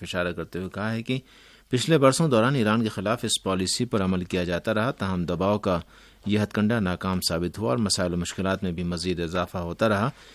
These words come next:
اس لیے کہ اس دوران ایران نے کافی مقدار میں ایٹمی ایندھن تیار کیا۔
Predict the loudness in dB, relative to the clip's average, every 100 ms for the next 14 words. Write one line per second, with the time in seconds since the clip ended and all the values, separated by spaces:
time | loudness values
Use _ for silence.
0 | -10 -2 0 4 4 6 4 4 4 4
1 | 4 4 2 2 2 0 2 0 0 0
2 | 2 2 0 -2 -2 -2 -4 -2 -2 0
3 | -2 -4 -4 -4